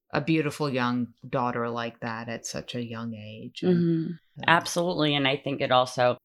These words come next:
Speaker 2: shows all victims are important. Doesn't matter what they do for a living. It doesn't matter.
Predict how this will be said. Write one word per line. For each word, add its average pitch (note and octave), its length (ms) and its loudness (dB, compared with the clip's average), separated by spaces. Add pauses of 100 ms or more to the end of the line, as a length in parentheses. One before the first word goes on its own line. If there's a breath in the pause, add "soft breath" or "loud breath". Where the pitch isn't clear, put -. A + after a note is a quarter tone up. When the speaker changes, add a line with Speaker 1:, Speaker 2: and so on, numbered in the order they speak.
Speaker 2:
shows E3+ 260 2 (100)
all D#3+ 220 6
victims B2+ 420 0
are A#2+ 60 4
important. A#2+ 600 0
Doesn't A#2+ 220 0
matter A2+ 220 2
what G#2 160 -2
they G#2+ 120 0
do A2 160 0
for A2+ 140 -4
a A2 60 0
living. C3+ 580 4
It G#2 100 -2
doesn't A2+ 260 0
matter. G#2+ 600 0